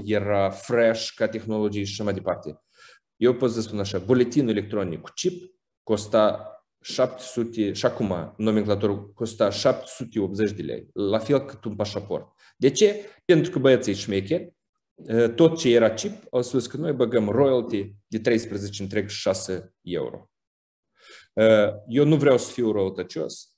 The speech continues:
dar eu cred că partea asta noi am fi avut de mult dacă nu erau tot fel de scheme la dispoziție. Eu cred că, în general,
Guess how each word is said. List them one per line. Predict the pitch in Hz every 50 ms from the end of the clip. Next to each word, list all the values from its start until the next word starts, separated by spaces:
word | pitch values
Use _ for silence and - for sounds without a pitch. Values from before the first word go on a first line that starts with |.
| _ _ _
dar | - 110 113 110
eu | 117 117 117 117
cred | - 123 113 -
că | - - - _
partea | - 123 117 117 120 123
asta | 113 - 123
noi | 120 123 123
am | 120 113
fi | - 135
avut | 127 113 117 123 123 - -
de | - 120 107 117 120
mult | 110 117 123 117 107 92 - - - _ _ _
dacă | - 104 107 104 107 - 110 101 101 - - - - -
nu | 113 123 120
erau | 117 110 110 107 -
tot | - 107 - -
fel | 113 98
de | 95 98
scheme | 98 - - - - 127 113 107 101
la | 92 95 95 90
dispoziție. | 90 - - - 113 113 113 - 117
Eu | 107 107
cred | 120 113 -
că, | -
în | 104 98
general, | 107 101 107 110 113 110 101 - -